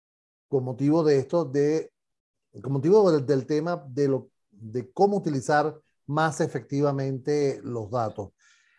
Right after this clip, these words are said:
Eh, José Carlos, si alguien quiere ponerse en contacto con ustedes, eh, ¿dónde los consiguen?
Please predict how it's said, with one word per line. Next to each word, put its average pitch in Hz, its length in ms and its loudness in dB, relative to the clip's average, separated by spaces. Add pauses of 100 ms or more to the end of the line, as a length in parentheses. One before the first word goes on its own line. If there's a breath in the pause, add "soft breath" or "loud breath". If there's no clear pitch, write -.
(100)
Eh, 170 320 10
José 165 220 6
Carlos, 190 480 4 (180)
si - 220 6
alguien 190 280 6
quiere 208 280 4
ponerse 165 420 -2
en 170 60 -6
contacto 151 420 -4
con 156 160 2
ustedes, 151 640 4 (120)
eh, 123 440 -4
¿dónde 156 460 2
los 165 140 4
consiguen? 151 640 -2